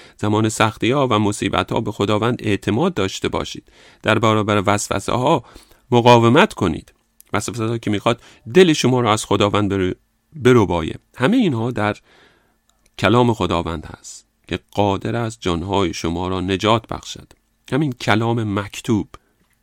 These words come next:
و یا زمانی که موعظه می‌شه، خدای زنده شما رو نجات می‌ده. همون کلامی که خداوند استفاده کرد و جهان را از هیچ آفرید. خدایی که گفت: "بگذار تا نور باشد"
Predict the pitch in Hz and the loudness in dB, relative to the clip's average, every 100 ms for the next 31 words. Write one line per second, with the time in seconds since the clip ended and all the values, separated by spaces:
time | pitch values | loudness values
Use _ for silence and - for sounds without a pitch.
0 | _ _ 101 107 110 104 110 117 110 110 | _ _ -2 0 0 0 2 2 0 2
1 | 113 113 107 120 131 92 - - _ _ | 4 2 2 0 0 -2 -8 -14 _ _
2 | _ _ _ _ _ _ _ _ - 92 | _ _ _ _ _ _ _ _ -10 -4
3 | 107 113 107 104 95 104 101 107 _ _ | 0 0 -2 -4 -2 -2 -2 -6 _ _
4 | _ _ _ _ _ _ _ _ _ _ | _ _ _ _ _ _ _ _ _ _
5 | _ - 101 101 101 101 - _ _ _ | _ -8 -4 -2 -2 -2 -8 _ _ _
6 | _ _ _ _ _ 104 104 117 117 - | _ _ _ _ _ -4 -2 0 -2 -4
7 | 80 - - _ _ 110 185 214 160 131 | -10 -12 -20 _ _ 0 0 0 0 0
8 | 175 214 - 107 104 101 117 196 120 - | -2 -4 -4 -2 -2 -2 -4 -2 -4 -4
9 | 104 - 104 135 - 170 120 110 104 107 | -2 0 0 -2 -2 -2 -2 -4 -2 -2
10 | 135 123 104 - 165 165 - 123 113 - | -2 -4 -6 -4 -4 -4 -2 0 2 2
11 | 98 156 - - _ _ _ _ _ _ | 2 0 -4 -12 _ _ _ _ _ _
12 | _ _ - 85 107 117 104 113 - 113 | _ _ -6 -2 -2 -2 -2 -2 0 -2
13 | 117 123 117 - 98 113 156 110 85 - | 0 -2 -2 -2 0 2 2 2 -6 -12
14 | - | -14